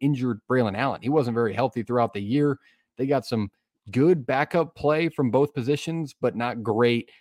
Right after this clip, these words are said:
And it was a tough conference to really do anything and a really weird division to even compete in. So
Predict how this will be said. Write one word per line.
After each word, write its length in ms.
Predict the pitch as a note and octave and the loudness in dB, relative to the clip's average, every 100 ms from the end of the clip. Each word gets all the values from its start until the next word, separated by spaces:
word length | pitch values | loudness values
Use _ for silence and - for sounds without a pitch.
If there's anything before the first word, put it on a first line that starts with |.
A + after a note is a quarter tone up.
| _ | _
And 240 | G2+ G#2+ G2 | -2 0 0
it 40 | A2+ | -2
was 120 | G#2 | -2
a 60 | G#2 | -4
tough 340 | - B2 A2 | 2 2 2
conference 540 | - A#2 A2+ A2+ G#2+ - | 0 0 0 0 -4 -4
to 120 | G#2 | -4
really 240 | B2 C#3+ | 0 0
do 140 | G#2 G#2 | 0 0
anything 340 | A#2+ G2 G2 | -2 -2 -6
and 80 | G2 | -6
a 40 | |
really 280 | G2 D3 D3 | 0 2 2
weird 460 | F#2 F#2 G#2 B2 G2+ | -2 -6 -2 -2 -2
division 560 | G2+ G#2+ A#2 G#2+ G2 | -4 -2 0 -2 -6
to 100 | F#2 | -8
even 280 | E2+ G#2+ G#2 | -8 -6 -6
compete 400 | G2+ F#2 A#2 A#2+ | -6 -10 -4 -2
in. 180 | G2+ F#2 | -2 -8
So 320 | F2+ F#2+ F#2 | -10 -8 -8